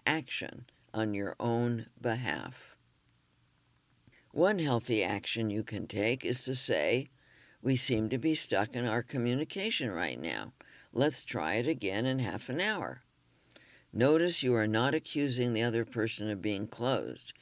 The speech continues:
which would be a form of control. You are merely stating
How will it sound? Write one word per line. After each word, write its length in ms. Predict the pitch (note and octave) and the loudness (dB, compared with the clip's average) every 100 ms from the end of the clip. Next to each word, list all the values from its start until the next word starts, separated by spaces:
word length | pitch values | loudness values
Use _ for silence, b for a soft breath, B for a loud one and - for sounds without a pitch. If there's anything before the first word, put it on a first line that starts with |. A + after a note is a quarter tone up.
| B B B | B B B
which 260 | A#2+ - | 4 4
would 160 | A#2 G2+ | -2 0
be 200 | C3+ B2+ | 2 2
a 80 | F#2 | 0
form 340 | - B2 A2+ | 0 -2 0
of 180 | G2 - | -2 -6
control. 640 | - - - C3 G2 - - _ _ b b b b b | -8 -8 -4 -2 -2 -6 -16 _ _ b b b b b
You 180 | A2 G#2+ | 0 2
are 140 | G#2+ | 2
merely 480 | G#2+ A#2+ C#3 D3+ D#3+ | 0 2 2 4 4
stating 680 | - - F3 C#3+ E2+ C2 | 2 4 4 4 0 -4